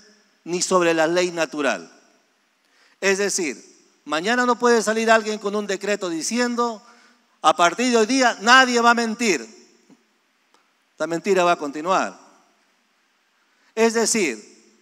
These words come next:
las leyes naturales no son abolidas por un decreto, por un legislador que se le ocurra dar una bonita ley, no es abolido esto,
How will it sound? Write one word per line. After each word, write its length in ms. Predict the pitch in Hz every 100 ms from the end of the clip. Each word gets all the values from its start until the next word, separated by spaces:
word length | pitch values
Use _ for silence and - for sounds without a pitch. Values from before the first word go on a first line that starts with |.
| _ _
las 200 | - 185
leyes 280 | 185 247 247
naturales 720 | 220 196 196 214 202 196 - - - 220
no 240 | 175 226
son 260 | - 240 226
abolidas 800 | 180 160 190 214 135 135 135 - _ _
por 140 | 143
un 140 | 170 170
decreto, 580 | 143 165 170 147 107 104 120 _ _ _ _ _ _
por 180 | - 165
un 140 | 185 208
legislador 720 | 190 - 165 160 160 220 180
que 140 | 165
se 140 | 151 165
le 60 |
ocurra 720 | 160 196 233 202 175 175 - - _ _ _
dar 240 | 156 214
una 180 | 233 226
bonita 400 | 202 220 277 233
ley, 540 | 220 202 202 214 - 185
no 340 | 180 202 247
es 140 | 233 226
abolido 560 | 214 233 277 170 139
esto, 400 | 127 113 147 170